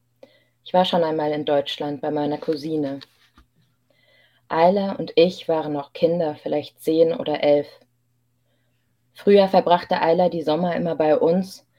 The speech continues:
Es ist einfacher, wenn man aus Deutschland kein Visum braucht.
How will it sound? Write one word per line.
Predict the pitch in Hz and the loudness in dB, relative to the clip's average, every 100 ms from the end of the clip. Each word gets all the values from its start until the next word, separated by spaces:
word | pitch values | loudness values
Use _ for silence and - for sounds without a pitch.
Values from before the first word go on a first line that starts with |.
| _ _ _ | _ _ _
Es | - 160 | -10 -10
ist | - 151 | -2 0
einfacher, | 160 180 170 165 160 156 151 | 2 0 -4 -6 -6 -4 -2
wenn | 156 | 0
man | 151 | -2
aus | 143 - | -4 4
Deutschland | 156 156 - 165 - | 4 4 -2 -2 -2
kein | 156 151 | -4 -4
Visum | 165 160 147 | -4 -2 -2
braucht. | 143 143 143 - - | -2 -2 -2 -6 -20